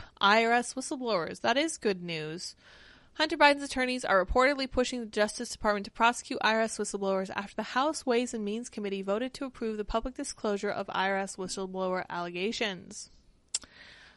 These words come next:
So we are going to war over these whistleblowers, over this Hunter Biden stuff. Crazy, crazy stuff. In June, the committee voted to make public multiple instances of alleged political interference with the, in which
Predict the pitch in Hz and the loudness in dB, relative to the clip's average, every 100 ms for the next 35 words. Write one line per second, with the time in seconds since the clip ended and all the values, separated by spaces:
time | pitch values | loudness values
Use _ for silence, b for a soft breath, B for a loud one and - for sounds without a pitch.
0 | _ - 202 214 240 226 208 208 214 233 | _ -8 -4 0 0 0 0 0 -2 -2
1 | 214 208 247 254 208 160 143 214 214 226 | 0 6 8 10 10 8 6 4 4 2
2 | 233 226 254 262 233 208 196 196 - 202 | 2 2 2 2 4 4 4 2 2 2
3 | 214 240 254 - 220 220 233 196 196 254 | 4 2 0 -2 -2 0 -2 2 2 2
4 | 233 208 - 196 165 175 - _ - - | -2 -6 -2 0 0 -4 -16 _ -6 0
5 | 202 240 226 196 185 - 214 226 220 196 | 0 0 -2 -6 -6 -2 0 0 -4 -6
6 | - 208 170 _ B B B B B B | -2 0 -2 _ B B B B B B
7 | B - 226 262 285 339 - 269 262 254 | B 0 2 2 2 0 0 2 2 4
8 | 233 247 247 226 240 240 247 - 220 - | 4 4 0 -2 0 0 0 0 0 0
9 | 220 226 220 226 226 208 196 202 202 214 | -2 -2 -4 -6 -4 -2 0 4 6 4
10 | - - 220 226 220 214 220 214 220 214 | 2 2 2 0 -4 -4 -2 -2 0 0
11 | 214 - - 226 202 - 233 262 269 - | -2 -4 -4 -4 -2 -2 0 0 -2 -8
12 | - - | -8 -6